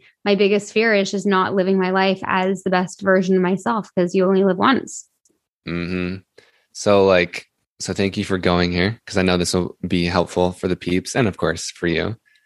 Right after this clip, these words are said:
Speaker 2: So it's like, when you have that feeling of, "I'm afraid of not being who I want to be,"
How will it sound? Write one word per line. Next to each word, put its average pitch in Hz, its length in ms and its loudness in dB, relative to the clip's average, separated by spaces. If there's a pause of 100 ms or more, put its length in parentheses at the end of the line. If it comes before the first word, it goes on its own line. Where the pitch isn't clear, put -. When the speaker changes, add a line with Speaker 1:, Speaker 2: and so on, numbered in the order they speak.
(380)
Speaker 2:
So 110 140 4
it's 104 120 2
like, 98 260 2 (360)
when 98 240 2
you 117 100 4
have 95 360 0
that 92 240 0
feeling 95 580 -4 (500)
of, 95 420 2
"I'm 95 160 0
afraid 98 280 0
of 90 80 -2
not 92 280 -4
being 92 240 -2
who 95 120 -2
I 87 100 0
want 90 280 -2
to 90 80 -2
be," 87 420 -2